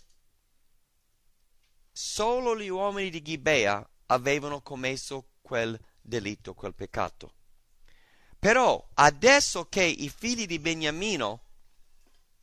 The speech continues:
scelgono di difendere gli uomini di Gibea, si rendono colpevoli anche loro agli occhi di Dio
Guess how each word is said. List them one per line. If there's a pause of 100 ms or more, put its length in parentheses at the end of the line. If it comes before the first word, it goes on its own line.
scelgono (260)
di
difendere
gli
uomini
di
Gibea, (640)
si
rendono
colpevoli (100)
anche
loro (240)
agli
occhi
di
Dio